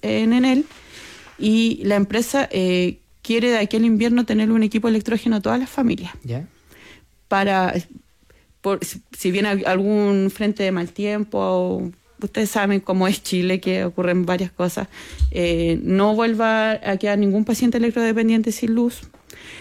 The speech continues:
Speaker 1: Lo otro también que queremos trabajar y que lo hemos conversado harto es la intención de hacer un evento masivo,
Speaker 2: Ujú.
Speaker 1: eh, acá en Santiago para poder,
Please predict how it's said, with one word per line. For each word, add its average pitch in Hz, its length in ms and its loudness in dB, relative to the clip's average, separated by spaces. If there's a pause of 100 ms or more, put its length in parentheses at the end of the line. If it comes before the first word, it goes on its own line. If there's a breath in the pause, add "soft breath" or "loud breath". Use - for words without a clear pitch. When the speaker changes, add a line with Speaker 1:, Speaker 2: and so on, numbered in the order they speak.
(140)
Speaker 1:
Lo 208 160 2
otro 233 240 0
también 220 400 0 (200)
que 196 380 0
queremos 226 380 0
trabajar 220 500 -2
y 240 80 0
que 214 160 -4
lo 202 60 -2
hemos 202 160 0
conversado 190 560 -4
harto 208 420 -6
es 208 300 -4 (300 loud breath)
la 196 100 -4
intención 214 600 0
de 240 60 2
hacer 233 240 0
un 220 160 2
evento 208 360 0
masivo, 233 420 0 (580 loud breath)
Speaker 2:
Ujú. 180 120 -6 (120)
Speaker 1:
eh, 208 260 -2
acá 202 220 -2
en 226 80 2
Santiago 226 640 0
para 208 280 0
poder, 202 760 0